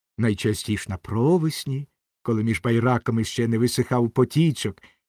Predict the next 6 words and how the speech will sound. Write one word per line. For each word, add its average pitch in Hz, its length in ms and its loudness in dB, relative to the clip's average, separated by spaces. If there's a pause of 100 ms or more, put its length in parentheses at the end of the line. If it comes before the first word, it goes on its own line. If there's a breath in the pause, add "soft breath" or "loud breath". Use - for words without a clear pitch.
(160)
припливали 113 760 0
з 92 100 -4
річки 98 600 -8 (420)
чарівні 107 760 2
задумливі 120 680 0
русалки. 101 960 -8